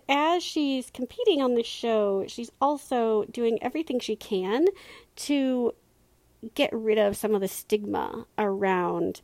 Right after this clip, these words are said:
being overweight. Um, she wants people to realize that you don't have to be thin in order to be beautiful. This is a book I've heard a lot of good things about. It's gotten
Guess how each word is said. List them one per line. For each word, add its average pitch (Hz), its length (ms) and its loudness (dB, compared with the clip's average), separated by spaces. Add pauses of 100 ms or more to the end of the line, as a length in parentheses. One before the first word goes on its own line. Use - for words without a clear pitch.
(560)
being 185 520 2 (120)
overweight. 196 840 -2 (140)
Um, 185 420 2
she 190 560 -2 (300)
wants 214 260 2
people 214 300 -2
to 196 120 -4
realize 202 460 4
that - 140 -6
you 196 100 -8
don't 190 300 -2
have 190 240 -2
to 202 100 -4
be 202 420 -4
thin 202 460 2
in 233 180 4
order 190 180 0
to - 120 -4
be 190 140 -6
beautiful. - 640 0 (480)
This 285 160 -2
is 311 80 0
a 311 60 2
book 247 360 0
I've 208 160 -4
heard 202 240 -4
a - 120 -4
lot 220 420 2
of 214 100 -2
good 202 160 -2
things 190 220 2
about. 185 460 0
It's - 180 -8
gotten 190 420 -2